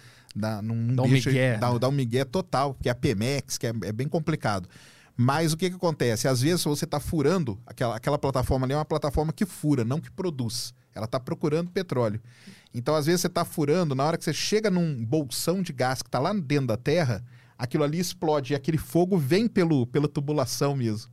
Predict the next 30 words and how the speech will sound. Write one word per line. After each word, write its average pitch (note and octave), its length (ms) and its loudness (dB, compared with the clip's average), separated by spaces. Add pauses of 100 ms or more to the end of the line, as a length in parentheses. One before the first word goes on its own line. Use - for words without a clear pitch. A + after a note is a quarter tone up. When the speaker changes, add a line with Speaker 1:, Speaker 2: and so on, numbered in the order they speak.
(140)
Speaker 2:
Hum. B2+ 540 -4
Speaker 1:
E C#3 100 4
aí, D3+ 160 4
no F3+ 120 4
meio, E3+ 280 4
ela F3 120 4
encontra F3 440 2
o F3 60 6
óleo, E3 320 6
aí C3 140 2
fica F3 260 -2
mais E3 220 2
incandescente, E3+ 680 0
né, D#3+ 100 0
inflamável C#3+ 760 0
ainda, C#3+ 280 -2
e - 20 0
aí D#3+ 120 0
pega E3+ 240 0
esse F3+ 160 -6
fogo, E3 340 -4
aí C#3 60 -2
explode E3 500 -2
mesmo. A#2+ 300 -4
Explode, D3+ 420 -2
é - 20 2
uma D3 80 -2
explosão G3 440 0
que F3+ 100 -8
teve. A#2 260 0